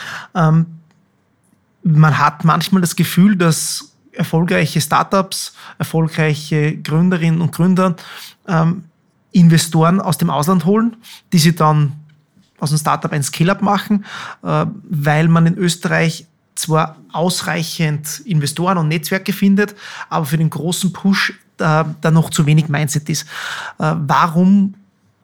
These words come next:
glaubst du oder warum hat das Thema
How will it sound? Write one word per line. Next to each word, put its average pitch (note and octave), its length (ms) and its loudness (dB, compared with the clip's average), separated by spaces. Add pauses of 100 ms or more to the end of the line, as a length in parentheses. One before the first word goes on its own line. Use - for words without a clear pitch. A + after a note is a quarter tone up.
(120)
glaubst D3+ 480 -2
du G3 80 2
oder D#3+ 220 0
warum D#3+ 480 0
hat D#3+ 160 0
das - 180 -6
Thema D#3 460 2